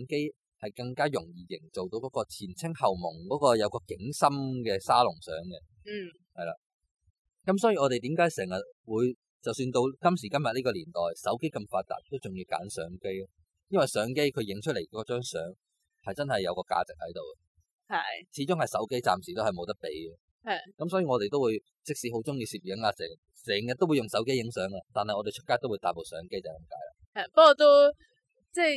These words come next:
Speaker 2: 相機如果帶出街就又，又要考慮佢個重量咯。
Speaker 1: 嗱，冇錯啊，正正就係因為呢個原因呢，所以我今日先至會將呢兩部機係攞出嚟傾嘅。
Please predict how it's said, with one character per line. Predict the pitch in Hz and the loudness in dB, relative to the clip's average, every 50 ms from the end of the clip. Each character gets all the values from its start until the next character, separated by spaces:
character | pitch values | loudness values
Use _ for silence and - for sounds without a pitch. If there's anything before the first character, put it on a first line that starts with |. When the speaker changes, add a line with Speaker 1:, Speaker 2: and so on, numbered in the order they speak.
| 240 - - | -2 -6 -12
Speaker 2:
相 | 202 - - - 233 196 190 208 | -10 -8 -4 0 0 0 0 0
機 | 240 269 269 247 190 | 0 2 2 4 2
如 | 160 | 2
果 | 165 202 | 0 2
帶 | - 220 196 | 6 6 6
出 | 202 - 240 | 6 4 -2
街 | 233 - 226 220 214 | 0 2 2 2 4
就 | 220 190 | 2 0
又， | 180 160 156 151 165 190 | 0 0 -2 -2 0 2
又 | 190 190 196 | 4 4 2
要 | |
考 | 202 196 185 180 185 | 2 2 2 4 4
慮 | 208 220 202 | 6 4 4
佢 | 202 202 190 170 | 2 2 0 0
個 | 180 175 175 170 | 2 0 0 0
重 | 180 - 190 175 165 175 185 | -2 -6 -10 -12 -10 -6 -4
量 | 180 170 160 156 - | -2 -2 -2 -2 -2
咯。 | - | -2
Speaker 1:
嗱， | 185 190 | 2 4
冇 | 196 143 165 | 6 6 6
錯 | 170 175 160 | 8 8 6
啊， | 156 131 - | 6 6 2
正 | - 185 190 185 | 0 0 0 0
正 | 180 170 175 | 0 0 0
就 | 156 | 2
係 | 160 196 | 4 4
因 | 233 202 | 4 4
為 | 190 | 4
呢 | 214 190 | 4 2
個 | 170 | 2
原 | 139 113 101 117 | 0 -2 -4 -4
因 | 147 170 185 | -2 -2 -2
呢， | 190 180 180 | -2 -2 -2
所 | - 208 220 | 2 4 6
以 | 214 156 | 6 6
我 | 160 | 6
今 | - 226 208 196 | 4 4 4 4
日 | 151 | 4
先 | - 185 180 | 4 2 2
至 | - 156 | 2 2
會 | 139 131 120 | 2 2 2
將 | 123 - 160 | 4 4 4
呢 | 156 165 165 143 | 4 6 4 4
兩 | 117 92 98 123 | 4 2 0 0
部 | - 101 98 - | -2 -4 -2 -2
機 | 139 135 127 | -2 -2 0
係 | 120 | 0
攞 | 98 87 90 - | -2 -2 -4 -4
出 | 139 | -4
嚟 | 123 - - | -6 -8 -8
傾 | - - 139 117 104 98 87 | -12 -10 -10 -10 -8 -10 -12
嘅。 | 78 | -14